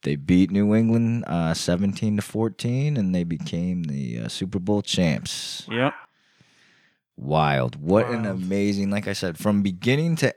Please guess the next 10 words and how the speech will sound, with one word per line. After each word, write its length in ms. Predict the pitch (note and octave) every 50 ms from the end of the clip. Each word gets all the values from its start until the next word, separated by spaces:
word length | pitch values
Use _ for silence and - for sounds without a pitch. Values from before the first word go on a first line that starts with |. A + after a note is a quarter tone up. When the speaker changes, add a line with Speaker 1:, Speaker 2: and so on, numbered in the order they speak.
| _ -
Speaker 1:
end, 400 | F#2+ G2+ G2+ G2+ G#2 G2+ F#2 - -
the 120 | F#2+ F#2
way 180 | F#2 G2+ G#2+ G#2
the 80 | G2+ F#2
season 560 | - - - - B2+ B2 B2 A#2+ A#2+ A#2 A2+
started 960 | - - - - - - - - G2+ G#2 G#2+ G#2+ G#2 G#2+ G#2+ G#2 G#2 G2+ A2 - _ _ _ _ _ _ _ _ _ _ _ _ _ _ -
to 240 | - A#2+ A2+ A2
the 220 | G2+ G#2 G#2 - - -
end 460 | F#2+ G2 G2 F#2+ G2 G2 G2 F#2 F#2
of 460 | F2+ F2+ F#2 F2+ F2+ F2 E2+ D#2+